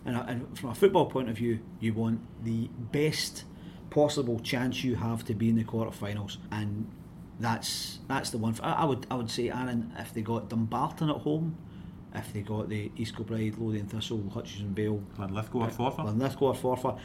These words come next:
Speaker 1: take any of them at home.
Speaker 2: Dundee United?
Speaker 1: They, well, yeah, one of the wee teams would be great.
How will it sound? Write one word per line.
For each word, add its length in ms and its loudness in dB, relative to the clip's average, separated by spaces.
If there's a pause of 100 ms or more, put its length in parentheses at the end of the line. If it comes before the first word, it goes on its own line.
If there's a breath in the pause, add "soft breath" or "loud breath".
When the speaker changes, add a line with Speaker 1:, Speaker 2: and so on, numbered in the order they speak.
(160 loud breath)
Speaker 1:
take 260 4
any 280 6
of 200 6
them 260 0
at 140 -2
home. 260 4 (880 loud breath)
Speaker 2:
Dundee 220 0
United? 520 0
Speaker 1:
They, 140 4
well, 320 -2
yeah, 240 -2
one 220 -2
of 60 2
the 60 4
wee 100 2
teams 240 -2
would 60 -8
be 80 2
great. 220 0